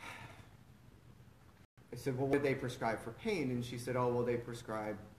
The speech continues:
Percocet, five milligram pills." I said, "Well, how many did you get?" She says, "Well, I'm supposed to take two every four hours, but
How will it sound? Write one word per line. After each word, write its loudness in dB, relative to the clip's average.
Percocet, -4
five 0
milligram -2
pills." -8
I -16
said, -6
"Well, -6
how -4
many -2
did -6
you -8
get?" 0
She -14
says, -14
"Well, -2
I'm -6
supposed -2
to -10
take -2
two 6
every 6
four 2
hours, -4
but 8